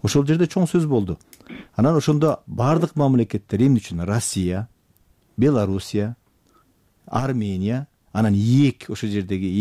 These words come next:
ээктин, э, төрагасы, э, Саркисян өзү баштап, Кыргызстандын ветеринардык кызматы азыркы күндүн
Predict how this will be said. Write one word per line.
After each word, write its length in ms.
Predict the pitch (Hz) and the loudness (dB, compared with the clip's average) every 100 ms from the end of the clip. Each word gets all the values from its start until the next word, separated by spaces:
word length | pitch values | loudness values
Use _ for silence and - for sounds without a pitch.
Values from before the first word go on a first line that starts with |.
| 110 | 2
ээктин, 340 | 101 - 92 - | 0 -4 -6 -6
э, 440 | 76 87 76 76 - | -6 -6 -6 -8 -2
төрагасы, 600 | 101 92 87 - 90 85 _ _ _ _ _ | 0 0 -4 -6 -8 -8 _ _ _ _ _
э, 500 | - 82 67 - 92 | -6 -4 -6 -8 -10
Саркисян 480 | - 123 - - 90 | -4 -4 -4 -4 0
өзү 200 | 98 92 | 0 0
баштап, 360 | 87 85 - 82 _ - _ _ _ _ | -4 -8 -12 -16 _ -20 _ _ _ _
Кыргызстандын 800 | - 101 98 - 101 104 131 180 | -2 -2 -2 -4 -2 0 0 2
ветеринардык 640 | 107 101 101 98 104 120 - | 0 0 0 0 0 -2 -8
кызматы 500 | 107 98 92 - 175 - | -2 0 0 0 -4 -4
азыркы 520 | - 101 101 95 - 143 | -2 0 0 -4 -4 -4
күндүн 440 | 110 95 90 139 | 0 0 2 -2